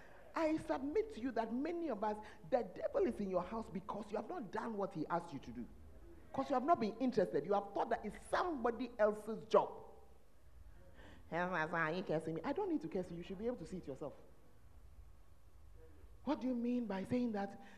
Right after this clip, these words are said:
the devil is in your house? Who do you think is sitting there when everybody in the house is getting sick? Who do you think is in charge when all your money scatters? Who do you think is there when the harassment is constant?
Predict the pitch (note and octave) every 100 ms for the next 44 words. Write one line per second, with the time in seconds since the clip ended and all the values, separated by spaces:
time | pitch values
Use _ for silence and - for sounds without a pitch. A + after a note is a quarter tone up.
0 | - F3 - A3+ A3 F#3 F3+ F#3 - -
1 | - - - - F#4 G#3 A3+ A3 - F#3
2 | C#3 - E3 G3 D#3+ D3 E3 E3 F3 E3
3 | D#3+ D#3 C3+ C3+ C3+ B2 C3 C3 - -
4 | - - - - - - - - - -
5 | - - - - - - - - - -
6 | - - - - - A4+ B4+ B4+ G3+ D4+
7 | - A#3+ F3 E3+ E3+ - - C#4+ B3 E3
8 | C#3+ - - - - - - A3+ A#3 B3
9 | B3 D#3 E3 E3 F3 - C3 - - -
10 | - - - - - - - - - -
11 | - - - - G3+ G#3 F#3+ F#3+ F3 F3
12 | D#3 - G3+ D3+ C3 E3 F3+ D#3+ - D3
13 | D3+ G#3+ - G#3+ G#3+ D#3 D#3 - A3+ G3+
14 | - B2